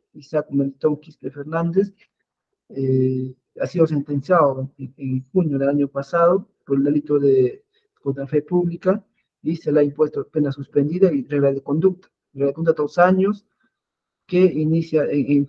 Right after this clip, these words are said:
junio y culminaría la regla de conducta el día vein-, dos mil veinticuatro, todavía, ¿no? Dos mil veinticuatro.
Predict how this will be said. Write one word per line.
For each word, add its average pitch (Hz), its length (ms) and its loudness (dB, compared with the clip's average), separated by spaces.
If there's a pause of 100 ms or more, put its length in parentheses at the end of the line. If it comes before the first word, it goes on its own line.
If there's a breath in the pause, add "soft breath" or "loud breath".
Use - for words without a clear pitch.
junio 190 340 4
y 214 120 -4
culminaría 143 480 2
la - 20 2
regla 151 140 -2
de 156 40 -10
conducta 165 280 -8
el 147 40 -10
día 147 160 2
vein-, 131 320 -2 (200)
dos 139 200 -12
mil 151 140 -4
veinticuatro, 135 640 0
todavía, 131 300 -2
¿no? 147 320 -8
Dos 135 300 -20
mil 139 200 -16
veinticuatro. 135 600 0